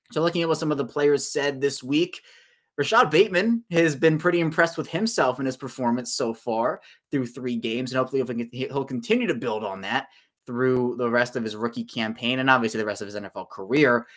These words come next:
And it's been really nice to see Bateman kind of get acclimated with this offense and perform at a high level. He's not putting up a hundred yards a game or ten <laughs> receptions or anything, but he's playing a role very well. And eleven of his twelve catches have gone for first downs.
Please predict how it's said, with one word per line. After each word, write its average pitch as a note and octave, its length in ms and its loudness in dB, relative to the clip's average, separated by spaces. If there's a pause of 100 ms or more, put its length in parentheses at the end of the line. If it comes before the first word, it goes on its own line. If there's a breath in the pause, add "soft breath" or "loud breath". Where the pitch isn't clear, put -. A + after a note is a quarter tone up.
(200 soft breath)
And E3+ 140 2
it's B3 120 4
been B3 140 2
really F3 220 4
nice C#3+ 200 0
to C3+ 100 -4
see A#2+ 140 -4
Bateman A2 440 -2
kind G#2+ 260 -8
of G2+ 220 -12
get G#2 240 -2
acclimated G#2 480 -8
with F#2 100 -16
this - 160 -14
offense D#3+ 480 2
and D#3+ 80 -2
perform A#3+ 340 -2
at F3 60 4
a D3+ 60 6
high F3 220 6
level. D#3 420 4 (200)
He's D3 120 2
not D#3+ 200 6
putting D#3+ 220 4
up C#3+ 100 4
a C3+ 60 0
hundred D3 300 2
yards D#3 240 4
a - 20 -2
game D3 420 2
or C#3+ 80 2
ten D3+ 240 -2
<laughs> D#3 80 -2
receptions C#3+ 580 -2
or C3+ 80 0
anything, C3+ 500 -2
but C3+ 220 0 (200 soft breath)
he's C#3 120 -4
playing D3+ 300 0
a D3+ 60 0
role B2 320 -2
very A#2+ 300 0
well. G#2 440 -6 (300 soft breath)
And B2+ 140 0
eleven C3 280 2
of C#3 60 -2
his C3 120 -6
twelve - 280 0
catches A#2+ 320 -10
have A#2+ 100 -8
gone A2+ 200 -2
for B2+ 120 -14
first B2 380 -8
downs. C3+ 480 -14